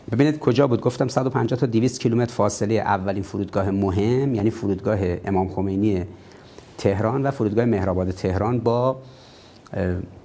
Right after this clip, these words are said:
تأسیسات اتمی فوردو و نتنز، نزدیک دویست کیلومتر. اینا از اینجا فرار می‌کنن دوتاشون، هم تام کروز، همون پسره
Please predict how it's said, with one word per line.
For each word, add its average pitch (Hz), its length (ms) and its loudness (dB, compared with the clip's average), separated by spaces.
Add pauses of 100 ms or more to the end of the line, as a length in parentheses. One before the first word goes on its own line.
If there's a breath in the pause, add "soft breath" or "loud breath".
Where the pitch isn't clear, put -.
(400)
تأسیسات 131 440 0
اتمی 107 420 0
فوردو 104 460 2
و 127 100 0
نتنز، 95 540 -2 (280)
نزدیک 135 280 0
دویست 107 300 0
کیلومتر. 90 380 -4 (1600 loud breath)
اینا 151 280 6
از 123 240 2
اینجا 131 300 6
فرار 123 360 4
می‌کنن 156 320 2
دوتاشون، 107 460 0
هم 135 120 4
تام 117 260 2
کروز، 143 420 0
همون 123 240 0
پسره 95 420 -2